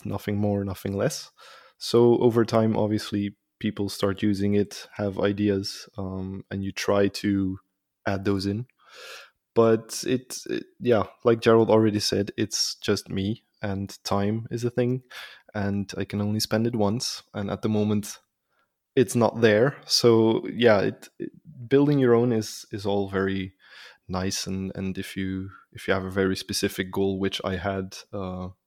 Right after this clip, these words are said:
I think it's, it's worth the effort, because you, you both learn something from it, and in the end, it also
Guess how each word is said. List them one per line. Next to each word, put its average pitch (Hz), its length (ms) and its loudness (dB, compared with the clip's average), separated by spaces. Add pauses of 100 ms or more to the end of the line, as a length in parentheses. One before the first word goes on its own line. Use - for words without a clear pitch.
(220)
I 98 80 -6
think 95 260 -4
it's, - 300 -8
it's - 200 -6
worth 101 260 -2
the 98 120 0
effort, 107 400 -2 (280)
because - 260 -6
you, 98 160 -2
you 98 240 -4
both 117 280 2
learn 107 260 2
something 101 500 -2
from 101 240 0
it, 101 180 -2
and 95 240 -2
in 98 140 -2
the 98 100 -2
end, 95 160 0
it 95 80 -2
also 95 480 -4